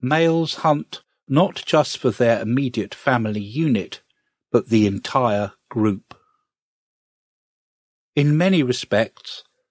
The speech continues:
the social and sexual mores of humans have more in common with those of birds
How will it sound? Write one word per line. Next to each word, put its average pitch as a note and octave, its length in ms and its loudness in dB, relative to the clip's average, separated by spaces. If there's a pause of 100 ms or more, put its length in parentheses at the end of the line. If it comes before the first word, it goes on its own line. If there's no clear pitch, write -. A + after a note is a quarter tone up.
(120)
the B2 80 -2
social D#3 600 2
and B2+ 160 0
sexual - 540 -2
mores A2+ 640 2
of G2+ 120 -8
humans A#2+ 580 -2 (520)
have A#2+ 180 0
more D3+ 320 2
in C3+ 180 -2
common A#2+ 560 -2
with A2+ 220 0
those C3+ 340 2
of B2+ 220 -6
birds A#2+ 600 0